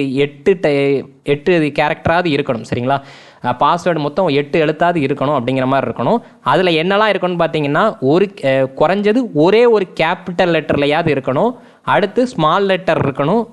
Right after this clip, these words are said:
அடுத்து என்னன்னு பார்த்தீங்கன்னா, இந்த அட்டு, ஹேஷு இதெல்லாம் இருக்குல்ல, இது இருக்கணும்.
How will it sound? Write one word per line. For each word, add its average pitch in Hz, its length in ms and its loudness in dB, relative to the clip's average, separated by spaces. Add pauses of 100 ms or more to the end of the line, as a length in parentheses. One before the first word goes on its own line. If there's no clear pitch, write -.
(220)
அடுத்து 190 440 0
என்னன்னு - 20 0
பார்த்தீங்கன்னா, 175 760 -2
இந்த 139 200 0
அட்டு, 156 600 0
ஹேஷு 165 680 -2
இதெல்லாம் 156 280 0
இருக்குல்ல, 143 360 -2
இது 143 200 0
இருக்கணும். 151 400 -2